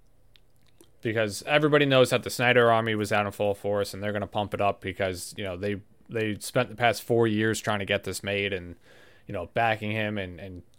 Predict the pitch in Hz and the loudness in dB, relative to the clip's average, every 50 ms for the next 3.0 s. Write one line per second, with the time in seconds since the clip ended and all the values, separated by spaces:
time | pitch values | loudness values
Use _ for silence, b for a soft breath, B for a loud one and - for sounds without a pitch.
0 | - - 123 - - - 127 117 117 110 107 101 98 101 101 101 - - 101 95 | -6 -6 -6 -4 -2 -2 0 0 2 0 0 2 2 2 2 0 0 0 -2 -2
1 | - b b b b b b _ - 107 104 101 - - 147 147 143 131 - - | -2 b b b b b b _ -4 -4 -4 -6 2 4 6 6 6 4 2 -4
2 | - - 127 120 113 101 98 113 107 95 - - - 104 98 98 95 92 87 - | 0 2 4 4 4 2 0 -2 -4 -4 -6 -10 -10 -8 -6 -6 -6 -6 -8 -10